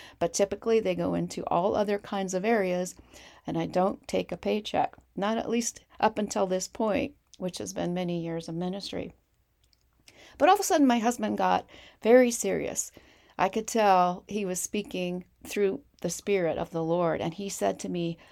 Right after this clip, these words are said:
"Oh, I think you're getting a paycheck, all right. Just think about how we've been given this opportunity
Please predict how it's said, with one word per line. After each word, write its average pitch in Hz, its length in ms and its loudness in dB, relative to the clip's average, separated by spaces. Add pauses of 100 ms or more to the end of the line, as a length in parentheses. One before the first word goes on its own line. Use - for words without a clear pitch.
(400)
"Oh, 226 400 6
I 254 240 4
think 294 340 0
you're 302 140 -2
getting 262 340 2
a 208 60 0
paycheck, 233 640 -2
all 165 180 -2
right. 160 380 0 (560)
Just - 300 -2
think 262 260 4
about 202 580 4
how 202 300 4
we've 226 260 2
been 214 120 0
given 240 480 2
this - 240 0
opportunity 196 1000 -4